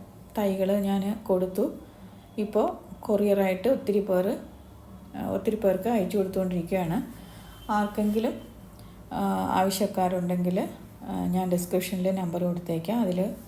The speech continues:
കോൺടാക്ട് ചെയ്താൽ അയച്ചു തരുന്നതാണ്. അപ്പോൾ വീഡിയോ കണ്ടുകൊണ്ടിരിക്കുന്നവർ ചാനൽ ഇതുവരെ സബ്സ്ക്രൈബ് ചെയ്തിട്ടില്ലാത്തവരാണെങ്കിൽ ഒന്ന് സബ്സ്ക്രൈബ് ചെയ്യുക. പിന്നെ ആ റൈറ്റ് സൈഡിലുള്ള ബെൽ ബട്ടണും ഒന്ന്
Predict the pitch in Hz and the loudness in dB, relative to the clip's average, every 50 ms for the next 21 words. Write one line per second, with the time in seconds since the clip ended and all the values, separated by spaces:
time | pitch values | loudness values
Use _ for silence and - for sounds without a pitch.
0 | - - 185 180 180 180 180 180 - 190 180 180 180 196 240 - - - - - | -4 -2 0 0 0 -2 -2 -2 -2 -2 0 0 0 0 -2 -4 -8 -12 -16 -16
1 | - - - - - - - - - - - 214 - 180 180 180 180 180 175 175 | -18 -18 -18 -18 -18 -18 -18 -18 -16 -12 -8 -4 -2 -2 -2 0 0 -2 -2 -2
2 | 165 165 160 165 - - - - - - - - - - - - - - - - | -2 -2 -2 -2 -2 -4 -6 -8 -12 -14 -18 -18 -18 -18 -18 -18 -16 -16 -16 -16
3 | - - - - - - - - - - - - - - - - - - - 208 | -16 -18 -18 -20 -20 -20 -20 -20 -20 -20 -20 -20 -18 -18 -18 -18 -18 -12 -8 -6
4 | 190 - 190 226 285 285 - - - - - 190 196 185 180 190 190 190 185 180 | -2 0 0 0 0 -2 -6 -12 -8 -4 0 0 2 2 2 2 2 2 2 4
5 | 180 180 185 180 180 190 185 - 180 180 185 185 180 202 269 - - - - - | 4 4 2 2 0 -2 -2 -2 0 0 0 0 0 -2 -2 -4 -6 -14 -18 -20
6 | - - - - 196 190 185 175 175 175 208 277 - - - 185 180 180 190 196 | -16 -8 -2 0 0 0 0 0 0 0 0 -2 -2 -4 -4 -2 -2 0 0 0
7 | 196 202 196 - 180 180 - - 185 185 185 185 185 185 - 180 180 190 185 - | 0 -2 -2 -2 -4 -4 0 0 0 2 2 0 -2 -2 -2 -2 -2 -2 -2 -2
8 | 185 185 180 175 170 170 170 - 180 220 285 - - - - - - - - - | -2 0 0 0 0 -2 -2 -2 -2 -4 -4 -6 -8 -16 -18 -20 -20 -20 -20 -20
9 | - - - - 190 185 180 196 202 196 - - - 190 175 180 - - 190 190 | -18 -8 -4 -2 -2 0 0 -2 -2 -4 -6 -4 -2 0 0 0 0 -2 0 2
10 | 196 190 180 175 175 180 208 262 277 - 196 180 190 196 196 190 190 180 180 180 | 2 2 2 2 2 2 0 0 0 0 0 0 0 0 0 0 0 0 0 -2
11 | - - 214 190 175 170 175 196 220 226 - - 180 180 180 175 185 180 180 180 | -2 -2 -2 0 0 0 0 -2 -2 -2 -2 0 0 2 2 2 2 0 0 -2
12 | 180 233 - - - 185 180 180 185 220 | -2 -2 -2 -4 -4 -2 0 2 2 2